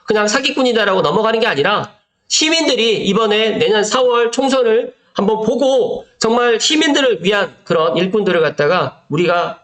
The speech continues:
직접 투표로 해서 선정을 갖다 하는 것도 하나의 방법이고, 이번에 이제 김포 시민들처럼 이런 것들이, 어, 서울시 편입을 이제 간절하고 그다음에 절박하게 이렇게 호소를 했기 때문에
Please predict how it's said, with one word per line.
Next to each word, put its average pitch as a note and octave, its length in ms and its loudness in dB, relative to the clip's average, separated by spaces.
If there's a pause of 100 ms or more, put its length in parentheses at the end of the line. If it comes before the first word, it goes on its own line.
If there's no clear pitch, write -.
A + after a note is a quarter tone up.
(140)
직접 F3+ 460 -4
투표로 A#3+ 380 0
해서 F#3 500 -2 (160)
선정을 A3+ 460 0
갖다 D#3+ 200 -2
하는 B3 180 0
것도 A3 200 0
하나의 F#3 160 0
방법이고, G3 640 -2 (300)
이번에 B3+ 460 2
이제 G#3+ 280 0
김포 G#3+ 320 0
시민들처럼 A#3 800 0 (200)
이런 G3 160 2
것들이, G#3 680 -2 (100)
어, C3+ 320 0
서울시 A3+ 440 0
편입을 A#3+ 640 0 (320)
이제 E3+ 580 -2 (380)
간절하고 F#3+ 720 0 (220)
그다음에 D#3+ 200 -2
절박하게 G#3+ 520 0
이렇게 E3+ 260 0
호소를 G#3+ 300 2
했기 G#3 180 -2
때문에 G3 560 0